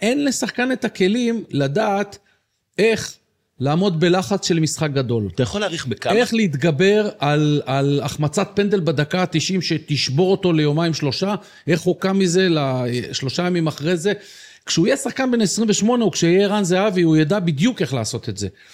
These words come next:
Speaker 1: אבל כשהוא יהיה שחקן בן שמונה עשרה, זה יפרק אותו. ואז, אם יושב לידו מאמן מנטלי,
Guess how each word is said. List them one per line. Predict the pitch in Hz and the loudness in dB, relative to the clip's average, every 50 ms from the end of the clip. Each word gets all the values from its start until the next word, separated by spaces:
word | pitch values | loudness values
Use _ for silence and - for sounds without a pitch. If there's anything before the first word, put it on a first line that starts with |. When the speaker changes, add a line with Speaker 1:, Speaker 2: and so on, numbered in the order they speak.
| - - _ - | -20 -20 _ -6
Speaker 1:
אבל | 110 117 143 | -4 -2 0
כשהוא | - - | 0 2
יהיה | 226 233 | 2 2
שחקן | 220 254 208 - 247 254 | 0 -2 -2 -2 -2 -2
בן | 247 | -2
שמונה | 175 - 202 208 214 240 247 | 0 0 0 0 0 0 -2
עשרה, | 233 - - 180 | -2 -2 -2 -2
זה | 165 135 165 | 0 0 0
יפרק | 156 - - 185 220 262 - | -2 -2 -2 -2 -2 -2 -2
אותו. | 208 - - - 110 101 _ _ _ _ _ _ _ _ _ _ _ - - _ _ - | -4 -4 -4 -6 -10 -10 _ _ _ _ _ _ _ _ _ _ _ -20 -20 _ _ -2
ואז, | 175 170 151 135 117 113 107 110 - 170 | -2 0 0 0 -2 -4 -4 -6 -4 -2
אם | 170 | -2
יושב | 185 160 - 196 190 | -2 0 0 0 0
לידו | 175 175 165 147 160 160 | 0 0 -2 0 0 0
מאמן | 156 143 131 127 127 131 | 0 0 -2 -2 -2 -2
מנטלי, | 127 120 120 110 - 110 95 95 92 95 | -2 -2 -4 -4 -4 -6 -6 -6 -6 -8